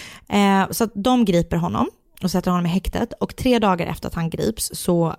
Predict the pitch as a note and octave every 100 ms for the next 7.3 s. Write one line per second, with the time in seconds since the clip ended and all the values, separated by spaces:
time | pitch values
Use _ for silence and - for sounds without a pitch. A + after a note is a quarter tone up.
0 | - E3+ E3 - E3+ - E3 E3 E3 E3
1 | - - - G3 G3 G#3 - - E3+ E3+
2 | - _ - E3+ E3 D#3+ - E3 E3 D#3
3 | - F3 G3+ - F3 - F3+ E3 - -
4 | - - - - - F3 - F3+ - -
5 | B3 - _ - - - - - F#3+ -
6 | G#3 F#3+ - - G#3+ - - E3+ D#3 D#3+
7 | E3+ D#3 -